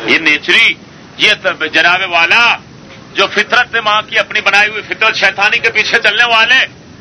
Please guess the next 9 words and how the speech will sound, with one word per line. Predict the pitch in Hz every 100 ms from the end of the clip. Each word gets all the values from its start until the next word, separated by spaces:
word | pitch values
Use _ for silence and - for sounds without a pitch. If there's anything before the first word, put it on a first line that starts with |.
| - - - - - -
تو | 254
یہ | 220 240 294
دو | 254 277 214
دھڑے | 262
جب | 285 269 -
بنے | 277 285 214 - - - - -
تو | 151 -
اب | 220 254 254 -
جو | -